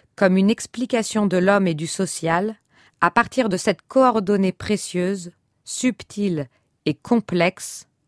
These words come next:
le temps, que seul historien nous savons manier,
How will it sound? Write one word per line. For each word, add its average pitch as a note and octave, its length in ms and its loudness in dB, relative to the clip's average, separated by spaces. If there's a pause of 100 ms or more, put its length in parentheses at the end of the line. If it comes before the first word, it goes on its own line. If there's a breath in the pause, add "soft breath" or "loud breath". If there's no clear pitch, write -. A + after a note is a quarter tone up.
(540)
le D#3+ 200 2
temps, D3+ 400 -2 (840 loud breath)
que G#3 120 4
seul A3+ 560 2 (220)
historien F3 720 -2 (640)
nous E3+ 60 0
savons F#3 320 0
manier, E3 560 2